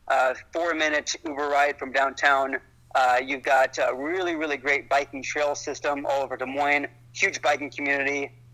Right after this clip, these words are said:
Um, and so, and, and, you know, Iowa, weirdly enough, uh, was one of the first states, or the, the first state, to legalize gay marriage as well, which you wouldn't find, you wouldn't think you'd find in a, you know, more old school state like Iowa.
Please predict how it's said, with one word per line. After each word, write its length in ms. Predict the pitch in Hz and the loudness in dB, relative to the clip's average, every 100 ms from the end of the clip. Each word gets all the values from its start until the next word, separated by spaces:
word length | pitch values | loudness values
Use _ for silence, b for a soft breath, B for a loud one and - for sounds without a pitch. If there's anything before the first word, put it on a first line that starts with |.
| - | 2
Um, 260 | 143 139 | 4 4
and 140 | 151 151 | 0 -2
so, 200 | 175 175 - - | -4 0 0 0
and, 140 | 185 180 | -2 -2
and, 220 | 185 180 - | -4 -4 -6
you 80 | 214 | -2
know, 220 | 202 - 131 - | 0 -2 -2 2
Iowa, 420 | 180 190 175 175 | 4 4 2 0
weirdly 360 | 165 170 170 160 | 0 -2 0 0
enough, 320 | 160 160 170 - | 2 2 2 0
uh, 180 | 147 135 143 | 2 4 2
was 240 | 143 - | -4 -4
one 100 | 160 | -4
of 80 | 143 | -4
the 80 | 139 | -4
first 240 | 156 151 | -6 -6
states, 220 | 156 143 | -8 -8
or 180 | - 151 | -6 -6
the, 180 | 131 131 - | -6 -10 -8
the 140 | 160 - | -6 -4
first 260 | 135 131 | -2 -4
state, 320 | - 135 139 - - - | -2 -4 -4 -10 -20 -12
to 80 | 147 | -6
legalize 400 | 151 147 143 131 | -4 0 0 0
gay 160 | 139 131 | -4 -2
marriage 320 | 143 139 123 | -2 -2 -6
as 120 | 113 | -6
well, 440 | - 190 311 311 - - - | 0 4 4 0 -6 -20 -20
which 240 | - 151 - | -10 -6 -4
you 60 | |
wouldn't 240 | 147 160 - | -4 -6 -2
find, 340 | 151 147 143 139 - | 2 2 2 -4 -8
you 80 | 151 | -6
wouldn't 240 | 151 147 - | -4 -6 -6
think 240 | 190 - | -6 -4
you'd 140 | 151 | -6
find 240 | - 147 139 | -2 0 0
in 100 | 131 | -4
a, 100 | 123 B B - | -4 B B -8
you 60 | 135 | -4
know, 80 | |
more 320 | 131 143 143 - | -4 -2 -4 -4
old 180 | 151 | -6
school 300 | - - 139 | -6 -6 -4
state 320 | - 147 143 139 | -4 -4 -2 0
like 200 | 131 131 | 0 4
Iowa. 360 | 139 190 247 | 4 4 0